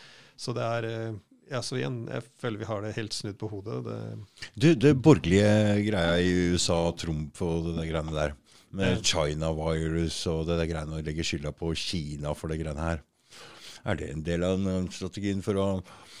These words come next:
Speaker 2: for han ville jo nærme seg litt Russland og så dytte Kina litt bort her, eller? For det er mye Kina-mas, eh, nedi der nå.
Speaker 1: Ja, nei,
Speaker 2: Mm.
Speaker 1: igjen, han, eh, han, eh, Trump søkte råd av, eh,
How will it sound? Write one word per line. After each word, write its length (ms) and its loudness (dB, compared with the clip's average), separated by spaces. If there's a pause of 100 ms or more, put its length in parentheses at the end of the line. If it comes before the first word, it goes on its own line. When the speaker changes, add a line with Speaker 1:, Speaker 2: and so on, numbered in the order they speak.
(400)
Speaker 2:
for 140 -4
han 160 2
ville 160 0
jo 80 2
nærme 340 0
seg 160 0
litt 220 -2
Russland 560 0
og 80 0
så 160 -2
dytte 320 -2
Kina 640 -4
litt 240 -2
bort 240 -8
her, 160 0
eller? 180 -4
For 140 -2
det 160 0
er 160 -2
mye 180 0
Kina-mas, 680 -2
eh, 240 -2
nedi 320 -4
der 160 -4
nå. 140 -4 (1080)
Speaker 1:
Ja, 280 -2 (160)
nei, 260 2
Speaker 2:
Mm. 140 0 (100)
Speaker 1:
igjen, 260 0
han, 180 -2 (340)
eh, 400 -8 (480)
han, 180 -6
eh, 400 -6
Trump 280 -6
søkte 360 -4
råd 240 -6
av, 280 -8
eh, 320 -8